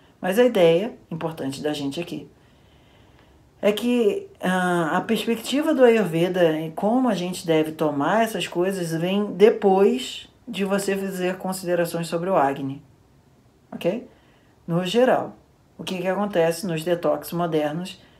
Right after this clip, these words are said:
é que a pessoa, durante uma semana ou et cetera, consegue um efeito benéfico daquele processo de limpeza, porém, como o Vata ficou hiperacelerado, como ele ficou, digamos assim, desconsiderado do processo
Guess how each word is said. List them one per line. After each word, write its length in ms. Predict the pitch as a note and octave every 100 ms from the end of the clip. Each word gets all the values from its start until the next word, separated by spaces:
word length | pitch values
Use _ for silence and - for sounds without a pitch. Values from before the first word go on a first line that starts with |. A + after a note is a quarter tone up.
| -
é 100 | F3
que 80 |
a 40 | G3
pessoa, 440 | G3+ G3 G#3 A3
durante 440 | G#3 G#3 G#3+ G#3+ G#3+
uma 180 | A#3+
semana 600 | B3+ A3+ F#3 E3 F#3 F3
ou 100 | D#3
et 160 | D#3 D#3
cetera, 400 | - D3 D3+ D#3
consegue 400 | E3 D#3 E3 E3
um 40 |
efeito 260 | E3 D#3 D#3+
benéfico 580 | E3+ F3 D3+ D#3+ - - - - - -
daquele 400 | E3+ D#3+ E3 D#3+
processo 580 | D#3+ D#3+ E3 F3 G#3 F3+
de 120 | E3+
limpeza, 600 | E3 D#3 D3+ D#3 F#3 B3 - - _
porém, 280 | G#3 G#3 A3+
como 320 | A#3 A#3+ C4+
o 400 | C4+ A3 B3+ C#4 - _ -
Vata 360 | F3+ F3 F3+
ficou 320 | E3+ F3 E3+
hiperacelerado, 920 | E3+ G3+ G#3+ F3+ E3+ D#3+ E3 C3 C3+ D#3
como 180 | E3
ele 180 | E3 E3+
ficou, 300 | E3 - E3
digamos 340 | D#3+ D#3+ D#3 D#3
assim, 380 | D3+ D#3+ C#3+ - - _
desconsiderado 840 | F3+ - F#3 - F3+ E3 D3+ F3 F3
do 100 | D#3+
processo 640 | D#3 D3+ D3+ C#3+ C3+ -